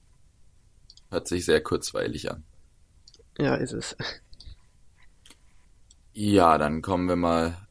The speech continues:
Speaker 1: äh, zu einem Spiel, das nicht ganz ein Puzzlespiel ist, äh, nämlich Beat Buddy.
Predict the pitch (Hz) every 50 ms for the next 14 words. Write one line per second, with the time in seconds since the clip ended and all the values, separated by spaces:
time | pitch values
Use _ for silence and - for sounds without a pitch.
0 | - 76 78 78 76 73 73 73 69 - - - - - 87 85 82 82 - -
1 | - - - 85 87 87 87 85 85 76 78 78 - - - - - - - -
2 | - - - 80 85 87 - - - - - _ - - - - - - 90 90
3 | 101 - - - 101 98 - - 113 107 - 101 101 98 - - - 107 104 107
4 | 131 131 - - - - - - - - - - 95 92 90 87 87 87 85 82
5 | 82 85 82 85 - - - - 117 117 - - 85 82 87 101 113 -